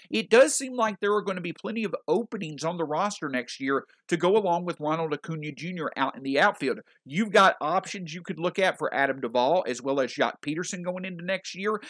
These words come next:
and you're likely gonna be able to see if you can retain Eddie Rosario or Jorge Soler on a pretty cheap contract with the fact that both have struggled this year. You even could go as far as to suggest that maybe Soler, if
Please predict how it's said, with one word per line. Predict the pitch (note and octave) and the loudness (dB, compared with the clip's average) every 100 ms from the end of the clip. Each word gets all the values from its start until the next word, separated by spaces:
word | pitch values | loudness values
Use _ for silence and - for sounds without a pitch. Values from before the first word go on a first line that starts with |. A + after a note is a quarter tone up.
| - | -12
and | D3 E3+ | -8 -4
you're | E3+ | -2
likely | D#3 G3+ A3+ G3+ | 0 -2 -4 -8
gonna | E3 | -6
be | D#3 D#3 D#3 | -6 -4 -2
able | D3+ E3 | -2 -6
to | D3+ | -6
see | - F3+ | -6 -4
if | E3 - | -6 -6
you | D#3+ | -12
can | D#3 C#3+ | -10 -8
retain | C3 - F3+ G3+ F#3 | -6 -6 -6 -6 -6
Eddie | - D#3 D3+ | -6 -4 -4
Rosario | D3 D3 D3 D3 D3+ D3+ - | -4 0 0 2 2 0 0
or | E3+ E3+ D#3+ | 0 0 2
Jorge | D#3 C#3+ C#3+ | 2 2 -2
Soler | - C#3 F#3 G#3+ F3 - _ | -2 0 4 6 6 2 _
on | - F#3 | -2 0
a | |
pretty | E3 A3 B3+ | 0 0 -2
cheap | G3+ G#3 F3+ | -2 -8 -8
contract | - G#3+ A3+ F#3+ E3 | -4 -4 -2 0 0
with | F3+ | -2
the | F3+ | -4
fact | - E3 - | 0 0 -2
that | - | -6
both | D3 - | -6 -6
have | C3+ | -10
struggled | - - A#3+ C4+ - G2+ - _ _ - | -10 -4 4 4 4 -8 -14 _ _ 0
this | D3 C#3+ | 0 0
year. | D3+ B2 - _ | -2 -4 -4 _
You | D3 | -6
even | G#3 D#4+ F#4+ | -2 -2 -4
could | A3 | -2
go | F3+ E3+ | -2 -2
as | |
far | - D#3+ E3 | -2 0 0
as | D#3 | 0
to | E3+ | -6
suggest | - D#3+ F3 F3 | -6 -4 -4 -4
that | F3+ C#3 | -6 -6
maybe | D#3 F3+ | -6 -6
Soler, | F3 - D#3 G3 A#3 | -6 -4 -2 0 2
if | G#3 | 0